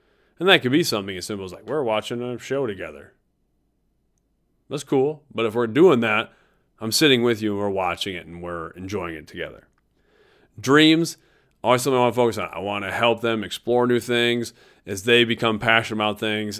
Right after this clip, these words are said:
I go all in. I wanna help them pursue their dreams. Fun, I try to make sure that some of our time is just fun. We're involved in a lot of activities. So I try to make sure, like, hey,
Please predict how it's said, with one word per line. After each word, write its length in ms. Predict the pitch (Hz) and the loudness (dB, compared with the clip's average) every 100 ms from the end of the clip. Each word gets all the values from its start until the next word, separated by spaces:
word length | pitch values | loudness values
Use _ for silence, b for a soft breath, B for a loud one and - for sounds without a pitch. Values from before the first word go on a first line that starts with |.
| - | -4
I 200 | 104 107 | -2 0
go 240 | 107 104 | 0 -2
all 200 | 104 101 | -2 -2
in. 280 | 104 101 101 | -6 -6 -8
I 120 | 98 | -6
wanna 260 | 104 101 92 | -4 -4 -4
help 240 | 101 92 | -6 -6
them 540 | - 95 92 90 90 - - | -8 -8 -8 -10 -12 -16 -12
pursue 240 | 95 113 | -8 -6
their 120 | 98 | -6
dreams. 540 | 95 131 139 135 131 - b b b b _ | -2 0 2 2 -2 -6 b b b b _
Fun, 480 | - 143 156 180 b b b b b b b b _ _ - | 2 4 4 0 b b b b b b b b _ _ -12
I 40 | |
try 160 | - 139 | -2 0
to 100 | 143 | 2
make 180 | 139 131 | 2 2
sure 200 | 147 131 | 0 0
that 200 | 120 - | 0 -2
some 140 | 131 | 0
of 140 | 131 127 | 0 2
our 100 | 123 | 0
time 340 | 131 120 120 | 0 0 0
is 140 | 107 | -2
just 260 | - 117 - | -4 -6 -4
fun. 340 | 120 110 85 - _ _ _ - | -4 -4 -8 -20 _ _ _ -4
We're 260 | 113 120 | 0 2
involved 400 | 110 110 113 110 | 2 4 4 4
in 60 | 110 | 2
a 20 | |
lot 160 | 104 104 | 0 0
of 60 | |
activities. 560 | 101 98 120 101 82 80 | 0 -2 -4 -6 -10 -12
So 120 | 104 | -8
I 120 | 92 | -8
try 340 | - - 110 110 | -6 -2 0 0
to 80 | |
make 240 | 107 104 101 | -2 -6 -8
sure, 240 | - 110 | -6 -4
like, 240 | 104 92 117 | -4 -8 -4
hey, 280 | 117 82 | -4 -6